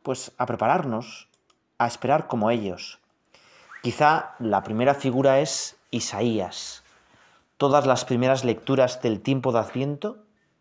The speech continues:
quitando alguna pequeña excepción, son de Isaías. Isaías es el profeta, pues, de la esperanza.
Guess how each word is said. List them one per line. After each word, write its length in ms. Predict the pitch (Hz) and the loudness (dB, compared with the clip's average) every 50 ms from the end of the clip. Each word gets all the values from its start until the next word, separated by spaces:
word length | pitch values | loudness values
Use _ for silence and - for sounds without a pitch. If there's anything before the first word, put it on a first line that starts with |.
| _ _ _ _ _ | _ _ _ _ _
quitando 320 | - 107 - 107 104 107 | -14 -8 -6 -4 0 0
alguna 280 | 104 98 107 110 107 104 | 0 0 0 0 0 0
pequeña 320 | 107 104 - 113 110 110 | -2 -2 -2 -2 -2 -2
excepción, 640 | 104 - - 110 95 - - - 147 175 190 208 - _ _ _ _ _ _ _ _ _ _ _ _ _ _ _ _ _ _ _ _ _ | -2 -4 -6 -10 -10 -10 -8 -6 -6 -6 -6 -8 -12 _ _ _ _ _ _ _ _ _ _ _ _ _ _ _ _ _ _ _ _ _
son 540 | - - - - 139 139 151 170 196 185 - _ _ _ | -20 -14 -4 -2 0 0 0 0 -4 -6 -12 _ _ _
de 160 | 123 110 107 | -6 -4 -4
Isaías. 720 | 98 - - 101 95 95 92 87 - - - - - - _ _ _ _ _ _ _ _ _ _ _ _ _ _ _ _ _ _ _ _ _ _ _ - - _ _ | -4 -4 -4 -4 -4 -4 -4 -6 -8 -10 -14 -18 -18 -20 _ _ _ _ _ _ _ _ _ _ _ _ _ _ _ _ _ _ _ _ _ _ _ -20 -20 _ _
Isaías 600 | - 117 - - 113 117 127 143 151 151 151 - | -8 -4 0 2 4 4 6 6 6 6 4 4
es 380 | 143 139 135 - - - - - - - - | 2 2 2 0 -2 -8 -10 -14 -18 -8 -4
el 180 | 110 110 104 95 | -2 -2 -2 -4
profeta, 800 | - - 98 92 - - 123 120 120 - 135 139 139 139 139 - - _ _ _ _ _ _ _ _ _ _ _ _ _ _ _ _ | -2 -2 -4 -2 0 2 2 2 4 2 2 2 2 0 -4 -10 -20 _ _ _ _ _ _ _ _ _ _ _ _ _ _ _ _
pues, 320 | - 107 98 92 90 - | -6 -6 -4 -4 -6 -6
de 100 | - 101 | -4 -4
la 60 | 92 92 | -4 -4
esperanza. 760 | - - - - 104 113 127 123 113 104 - - 85 71 | -6 -6 -4 -2 0 2 2 2 0 -2 -6 -6 -8 -8